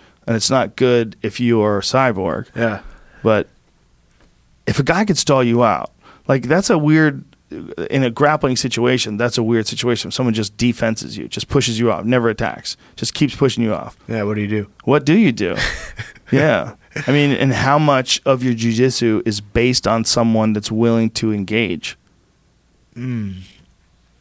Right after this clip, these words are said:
Speaker 1: That's a problem with, you, you
Speaker 2: It's a
Speaker 1: see,
Speaker 2: big problem.
Speaker 1: when guys go to the ground, oftentimes you'll see them almost not even securing a position,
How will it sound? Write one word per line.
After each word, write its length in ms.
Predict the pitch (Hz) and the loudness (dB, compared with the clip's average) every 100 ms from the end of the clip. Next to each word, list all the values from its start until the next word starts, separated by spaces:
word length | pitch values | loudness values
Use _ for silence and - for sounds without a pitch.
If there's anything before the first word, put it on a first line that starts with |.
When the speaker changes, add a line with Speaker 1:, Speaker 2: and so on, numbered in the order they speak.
| _ _ _ _ _ _ _ _ _ | _ _ _ _ _ _ _ _ _
Speaker 1:
That's 120 | - - | -8 -4
a 40 | |
problem 580 | - 139 135 104 90 113 | 2 2 4 0 -2 0
with, 260 | 113 107 - | 0 0 -2
you, 240 | 123 123 | 2 2
you 220 | - 101 120 | 0 -6 0
Speaker 2:
It's 180 | 120 | 2
a 60 | 139 | 4
Speaker 1:
see, 60 | 143 | 6
Speaker 2:
big 180 | 131 | 4
problem. 360 | 107 113 107 98 | 4 2 2 -2
Speaker 1:
when 200 | - 135 | 0 2
guys 240 | 135 131 127 | 2 0 2
go 100 | 135 | 2
to 60 | |
the 60 | 113 | 2
ground, 480 | 110 113 123 160 - - _ _ | 0 2 2 0 -6 -20 _ _
oftentimes 920 | - 123 127 117 139 139 104 104 - - | 0 0 2 0 2 2 2 -2 -4 -2
you'll 140 | 120 | -2
see 300 | - 135 123 | 0 2 2
them 280 | 113 113 113 - | 2 0 0 2
almost 680 | 123 120 120 113 - - 120 | 2 4 4 2 0 -4 0
not 260 | 123 131 | 2 2
even 220 | 127 117 | 0 0
securing 520 | 110 113 - - 170 139 | 0 -2 -2 0 2 0
a 60 | |
position, 540 | 107 110 113 - 71 | -2 -2 -2 -2 -6